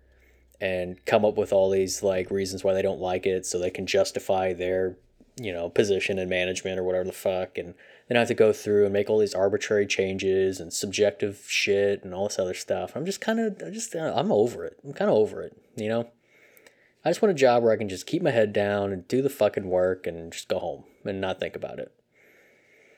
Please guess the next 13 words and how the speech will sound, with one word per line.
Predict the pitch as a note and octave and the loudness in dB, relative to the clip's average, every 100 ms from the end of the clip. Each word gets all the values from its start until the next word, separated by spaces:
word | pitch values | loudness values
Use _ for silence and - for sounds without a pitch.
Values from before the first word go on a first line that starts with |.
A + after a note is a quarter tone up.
| _ _ | _ _
So, | - F2+ E2+ D#2+ - _ _ _ _ _ _ _ _ _ _ _ _ _ _ _ _ _ _ _ _ _ _ _ _ _ - | -8 -2 -2 -2 -8 _ _ _ _ _ _ _ _ _ _ _ _ _ _ _ _ _ _ _ _ _ _ _ _ _ 0
so | D#3+ | 2
yeah, | C#3+ G2 - | 4 2 0
I | C#3 | 0
don't | B2+ | 0
know. | F#2+ F2+ F2+ - - | -2 -4 -4 -8 -6
I've | C3 | 0
been | C3 A#2 | 0 -2
kinda | - A#2+ A2+ | -4 -2 0
thinking | G#2 G2+ | 0 2
about | G2 G2 | 0 0
that | G2+ G2 | 0 0
shit. | - G2+ G2+ | 0 2 0